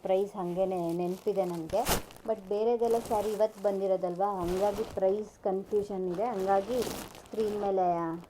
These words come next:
ಹಾಕ್ತೀನಿ ಎಡಿಟ್ ಮಾಡಬೇಕಾದ್ರೆ. ಲಾಸ್ಟ್ ಟೈಮ್ ಮಂತ್ರಾಲಯಕ್ಕೆ ಹೋದಾಗ ಒಂದು ಸ್ಯಾರಿ ಹಾಕಿದ್ದೆ ಈ ಕಾಂಬಿನೇಷನಲ್ಲಿ, ಸೇಮ್, ಆ,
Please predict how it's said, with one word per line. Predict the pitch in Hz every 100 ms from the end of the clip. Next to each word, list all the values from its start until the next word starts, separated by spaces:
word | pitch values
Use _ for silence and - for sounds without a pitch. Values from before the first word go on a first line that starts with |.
| -
ಹಾಕ್ತೀನಿ | 185 - 190 185 175
ಎಡಿಟ್ | 170 185 185
ಮಾಡಬೇಕಾದ್ರೆ. | 170 160 156 - 156 - - - - - - 202
ಲಾಸ್ಟ್ | 185 233 - -
ಟೈಮ್ | 247 233 214
ಮಂತ್ರಾಲಯಕ್ಕೆ | 202 220 233 226 214 202
ಹೋದಾಗ | 202 190 220 202
ಒಂದು | 180
ಸ್ಯಾರಿ | - 185 180 190
ಹಾಕಿದ್ದೆ | 190 - 185 175 180
ಈ | 202
ಕಾಂಬಿನೇಷನಲ್ಲಿ, | 202 196 185 190 196 185 180 180 170 165 220 330 - - _ - -
ಸೇಮ್, | 247 247 277 277
ಆ, | 226 202 185 185 180